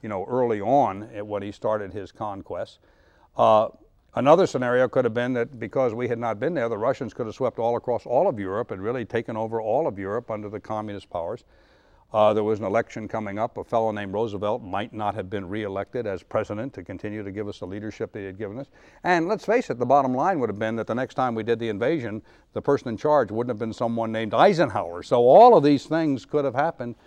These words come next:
if, if we had failed. A-, and yet, and, and I would go on to say that Eisenhower had many, many of the same problems that, that we had in the Gulf, only magnified tenfold. I mean,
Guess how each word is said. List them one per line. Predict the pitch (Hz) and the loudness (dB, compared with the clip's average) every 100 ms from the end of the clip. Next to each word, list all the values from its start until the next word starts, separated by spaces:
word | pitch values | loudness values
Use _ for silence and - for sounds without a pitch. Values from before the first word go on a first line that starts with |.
| _ _ - _ - | _ _ -20 _ -2
if, | 123 - | -2 -2
if | 139 127 - | -4 -2 -2
we | 127 | -4
had | 117 | -2
failed. | - 175 147 147 - _ _ _ 160 | 2 4 6 2 -4 _ _ _ -8
A-, | 160 - | -8 -4
and | 165 185 | -2 2
yet, | 202 180 - _ _ _ _ _ - | 4 2 -4 _ _ _ _ _ -4
and, | 180 202 | -2 2
and | 190 | 4
I | 180 | 4
would | 180 | 4
go | 170 233 | 2 2
on | 233 214 | 2 0
to | 170 | -2
say | - 180 | 0 2
that | 165 147 - | 2 0 0
Eisenhower | 190 240 - 160 147 139 | 0 -2 -6 -6 -2 -2
had | 131 143 127 | -2 -4 -2
many, | 120 147 214 190 | -2 -2 -2 -2
many | 170 165 165 | -2 0 -2
of | 123 | -2
the | 127 | -6
same | 151 160 | -4 -4
problems | 143 147 143 151 - | -2 -2 -2 -4 -6
that, | 131 151 | -6 -8
that | 131 120 | -10 -4
we | 151 233 | -2 0
had | 151 123 | 0 0
in | 131 | -2
the | 117 | -2
Gulf, | 170 202 - | 0 0 -2
only | 139 127 | -2 2
magnified | 147 233 226 - 117 107 113 - | 4 4 2 2 2 0 -2 -2
tenfold. | 156 170 190 220 202 104 | -2 0 -2 -2 -2 -4
I | 104 | -4
mean, | 120 | -6